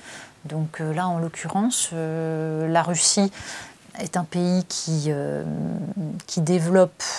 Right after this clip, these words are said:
euh, ses, enfin, qui protège ses intérêts et qui développe une, une forme de, d'indépendance. Euh, notre rôle n'est pas de juger si c'est bien ou si c'est mal,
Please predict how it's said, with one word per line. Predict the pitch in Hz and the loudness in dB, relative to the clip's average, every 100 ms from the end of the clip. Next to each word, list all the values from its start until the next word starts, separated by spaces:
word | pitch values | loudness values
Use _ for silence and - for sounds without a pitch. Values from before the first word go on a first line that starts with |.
| - - | -8 -10
euh, | - - 156 147 175 | -10 -8 -8 -8 -2
ses, | - - - - 156 - | 6 8 8 6 2 -2
enfin, | 151 151 | -2 -4
qui | - | -4
protège | 156 - 196 208 - | -4 2 6 6 8
ses | - 202 175 | 6 6 4
intérêts | 160 170 170 233 349 - - - - - | 2 2 4 4 4 -6 -12 -10 -10 0
et | 196 220 254 | 6 6 6
qui | - 185 | 2 4
développe | 170 170 214 262 - 196 | 4 6 6 6 4 2
une, | 175 | 4
une | 170 170 165 165 165 160 160 160 156 | 4 4 4 4 4 4 4 4 4
forme | - 220 208 190 | 4 8 8 8
de, | 170 160 160 156 151 | 6 4 4 4 2
d'indépendance. | 165 160 156 156 160 233 311 - - - - - - | 2 2 2 2 4 4 4 0 0 -10 -12 -14 -14
Euh, | 151 151 160 170 170 165 156 156 165 - - 175 | -10 -8 -6 -6 -6 -8 -8 -8 -10 -12 -14 -8
notre | 180 175 170 - 170 165 160 170 | -4 -4 -4 -2 0 2 0 -2
rôle | 165 196 220 | 2 6 8
n'est | 185 180 | 6 4
pas | - 202 | 6 8
de | 165 | 6
juger | 151 170 175 | 2 0 0
si | 180 - | 0 2
c'est | - 160 | 0 0
bien | 160 180 | 0 0
ou | |
si | 160 165 | 0 0
c'est | - 165 | 2 2
mal, | 190 277 | 2 2